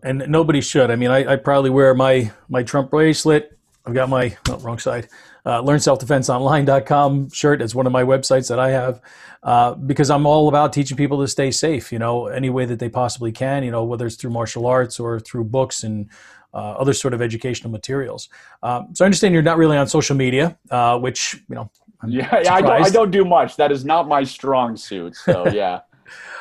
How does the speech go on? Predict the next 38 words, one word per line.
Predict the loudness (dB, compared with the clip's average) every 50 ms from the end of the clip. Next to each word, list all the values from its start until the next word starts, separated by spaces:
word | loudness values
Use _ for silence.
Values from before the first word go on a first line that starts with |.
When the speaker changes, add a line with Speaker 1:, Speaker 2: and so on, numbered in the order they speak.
| -20 _ _
Speaker 1:
Um, | -2 0 0 0 0 -2 -4 -10 _ _ -20 -20 -20 -14 _ -4
and, | 0 0 2
and | 2 2 2
that's | 2 2 0 0
fine. | 0 0 0 0 -4 -8 _ -20 -20 -20 -20 -20 _ -2
Uh, | 0 2 4 4 4 2 0 -6 -8 -4 0
our | 2 4 4
listeners | 4 4 2 2 0 0 2
can | 0 0 0
connect | 2 0 0 0 0
with | -2 0 2
you, | 4
I, | 4 4 4 2 2 2 0
I'm | -2 -2
assuming | -2 -4 -2 -2
just | -2 -4 -4 -2
through | 0 2
your | 2 2 2
website | 2 0 0 2 2 2 2 2 0
would | -4 -6 -4 -2
be | -2 -2
the | 0
best | 0 -2 -2 -2 0
way | 0 2 2
to | 2 2 2 2
get | 0 0 0
a | 0
hold | 0 0 0
of | 2 2
you | 2
if | 0
they're | 0 -2 -2 -2
interested | -4 -6 -4 -4 -4 -2
in, | -2 -2 -2 0
uh, | 0 0
what | 0 -2 -2 -2
you | 0
have? | 0 0 -2 -2 -8